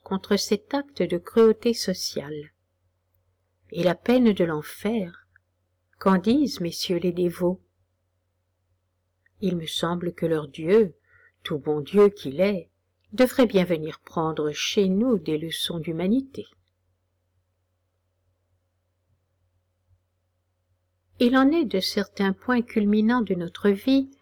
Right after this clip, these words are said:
comme des hautes montagnes. Quelle que soit la distance qui nous en sépare, ils nous paraissent toujours proches.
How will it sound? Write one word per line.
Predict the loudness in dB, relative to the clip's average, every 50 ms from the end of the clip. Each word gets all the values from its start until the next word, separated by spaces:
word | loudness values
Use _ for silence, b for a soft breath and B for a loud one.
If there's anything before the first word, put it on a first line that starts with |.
| b b b b b 2
comme | 4 4 6 6 6
des | 6 6 8 8
hautes | 6 4 0 -2 0
montagnes. | 2 2 2 2 0 _ -4 -4 -2 -2 -4 -4 -6 -8 -8 -8 -10 -12 _ _ _ _ _ _ _ _ _ _ _ _ _ _ _ _ _ -2
Quelle | 2 2 2 2
que | 0 -2
soit | 0 2 2 2
la | 2 2 0
distance | 0 -2 -2 -2 -2 0 2 2 2 2 0 -2 -6 -4
qui | -2 -2
nous | -2 -2 -2 -4 -4
en | -6 -6
sépare, | -6 -4 -4 -4 -4 _ -4 -2 -2 -2 -4 -6 -12 _ _ _ _ _ _ _ _ _ _ -2
ils | 2 6 6 6
nous | 6 6
paraissent | 4 2 2 2 2 0 -2 -2 -2
toujours | 0 2 2 2 2 0 -2
proches. | -10 -14 -10 -8 -8 -8 -6 -6 -6 -6 -6 -6 -8 -12 _